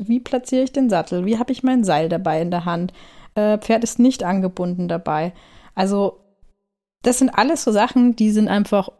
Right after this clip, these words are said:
umso wichtiger, je reaktiver das Pferd sein könnte. Aber trotzdem, einfach aus Sicherheitsaspekten, muss ich das bei jedem Pferd beachten. Und auch, wie ich das Pferd dann danach als erstes bewege. Na, also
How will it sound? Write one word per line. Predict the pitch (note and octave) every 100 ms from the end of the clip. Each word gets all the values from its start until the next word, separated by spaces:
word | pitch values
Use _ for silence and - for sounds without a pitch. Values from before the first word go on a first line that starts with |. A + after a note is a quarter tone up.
| -
umso | A#3 A#3 G#3+ G3+
wichtiger, | A#3+ B3 A3 A3
je | G#3 F#3+ G3+ G3
reaktiver | G3+ F#3+ F#3 - G#3+ F#3+
das | F#3
Pferd | - G#3+ A#3 A#3
sein | E3+ F3+
könnte. | F#3+ F3 F#3+ G#3+ A#3+
Aber | F3+ F#3 F3 _ _ -
trotzdem, | A3 A3 - F#3 F3+
einfach | F3+ -
aus | E3+ -
Sicherheitsaspekten, | A3+ G3+ F3+ F3+ - F3+ - F#3+
muss | F#3+
ich | F#3
das | -
bei | -
jedem | F3+ F#3+ G#3 G#3+ G#3+
Pferd | F#3+ F3 - _ -
beachten. | - E3 - - F#3+ _ _ - _ _ _ _ _ - - - - - -
Und | G#3+ -
auch, | G#3+ C#4+ - B3
wie | G3 F#3+ G#3 C4+ -
ich | A3 A#3
das | G3+ -
Pferd | - A3+ A3+
dann | G#3+ G#3+
danach | G#3 F#3+ F#3+ G3
als | F#3+ F#3+
erstes | F#3+ D#3+ - -
bewege. | G3 F#3 G#3+ G3+ F3 - _ _
Na, | G3 A#3
also | G3 F#3